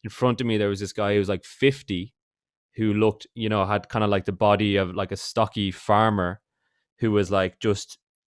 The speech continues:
it half naked, just in his shorts. And then a few feet away from him was a girl who was probably, like, twenty-one, you know, similarly, like, in bra or whatever. And, and, um,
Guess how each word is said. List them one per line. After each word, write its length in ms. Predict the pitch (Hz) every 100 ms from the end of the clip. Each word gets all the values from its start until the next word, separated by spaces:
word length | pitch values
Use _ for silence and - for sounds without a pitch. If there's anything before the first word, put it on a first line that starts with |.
| _ 113
it 200 | 107 -
half 320 | 113 107 101
naked, 340 | 104 104 104
just 180 | 95 -
in 60 | 104
his 100 | 92
shorts. 640 | - 107 104 - - - _ _ _ _ _ _
And 180 | 110 107
then 320 | 104 101 101 -
a 40 |
few 200 | - 117
feet 260 | - 117 101
away 200 | 110 107
from 180 | 107 101
him 340 | 107 107 104
was 200 | 101 95
a 60 | 98
girl 400 | 104 107 104 101
who 120 | 98
was 120 | 92
probably, 260 | 107 95 98
like, 220 | 98 -
twenty-one, 800 | - 101 98 101 101 104 98 - _ _ _ _ -
you 140 | 104
know, 300 | 101 92 92
similarly, 580 | - 110 101 101 101 98
like, 260 | 92 90
in 180 | 92 92
bra 340 | 98 101 98 98
or 60 |
whatever. 500 | 95 98 98 98 95
And, 240 | 92 92 90
and, 380 | 95 98 95 95
um, 500 | 95 92 90 87